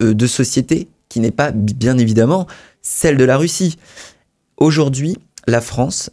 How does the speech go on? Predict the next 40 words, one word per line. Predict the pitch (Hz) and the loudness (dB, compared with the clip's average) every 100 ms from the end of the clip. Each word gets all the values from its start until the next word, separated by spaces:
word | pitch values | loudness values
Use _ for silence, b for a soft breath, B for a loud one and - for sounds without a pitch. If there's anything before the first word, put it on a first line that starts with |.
| - | -4
elle | 113 110 | 0 2
doit | 135 | 0
se | 143 110 | -2 -6
positionner, | - 147 127 - 107 98 98 - | -2 -2 -2 -2 0 2 0 -2
et | 117 | -2
c'est | 127 | -2
ce | - | 0
que | 120 | -2
fait | - | 0
le | 117 | -4
président | - 117 104 107 107 | -4 -4 -2 0 2
de | |
la | 104 | 2
République, | 101 - 107 127 196 - b b | 0 -2 -2 -2 -2 -8 b b
c'est | - - 127 | -14 -4 -2
ce | - - | -2 -6
que, | - | 0
euh, | 131 123 98 - - _ _ - | 4 4 4 0 -4 _ _ -4
en | 110 | -4
tout | 120 | -2
cas, | 113 120 | -2 -2
prône | - - 135 123 123 | -4 0 2 2 0
aussi, | 127 123 - - 131 B B B - | -2 -2 -4 -2 -2 B B B 0
euh, | 104 120 | 2 4
Horizon. | 117 110 104 113 - | 4 2 2 0 -2
Ça | - 151 | -4 0
a | |
été | 139 139 | 0 0
rappelé | 120 117 127 | 0 0 0
encore | 113 113 110 | 0 0 0
une | 110 | 0
fois | 123 | 0
dans | 117 | 0
les | 107 | 0
paroles | 110 107 104 | 0 0 2
d'Édouard | 104 101 | 2 0
Philippe. | - 107 139 - _ _ - | -2 -4 -4 -8 _ _ 2
Nous | 120 165 190 | 4 4 4
devons | 143 127 117 127 156 - | 4 2 2 0 -2 -4
assurer | 131 139 - 135 120 107 | -4 -4 -2 0 2 0